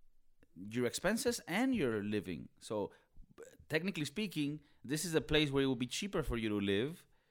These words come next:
because the house is yours, she said to, to the guy. Like, "No, she only left the house," type shit.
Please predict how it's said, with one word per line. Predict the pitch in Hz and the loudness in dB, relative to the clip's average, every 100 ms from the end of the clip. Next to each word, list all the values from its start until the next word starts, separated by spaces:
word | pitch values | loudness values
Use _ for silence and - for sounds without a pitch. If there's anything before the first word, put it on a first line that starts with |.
| _ _ _ - | _ _ _ -10
because | 123 131 104 | -2 -2 -2
the | 110 | 0
house | 147 220 160 | 2 2 0
is | 104 | -2
yours, | 101 85 | -2 -2
she | - 127 | -2 -2
said | - 147 - | 2 0 0
to, | 120 110 95 - - | -2 -2 -4 -8 -8
to | 107 | -4
the | 98 | 2
guy. | 156 123 - - - _ _ _ _ | 2 2 -2 -14 -20 _ _ _ _
Like, | 127 | 0
"No, | 139 156 151 | 4 6 6
she | - 135 | 4 2
only | 139 147 | 4 4
left | 147 139 | 4 2
the | 147 | 2
house," | 143 123 117 117 - - _ _ _ - | 4 4 2 -4 -14 -20 _ _ _ -8
type | 101 | -8
shit. | - 107 101 | -6 -6 -6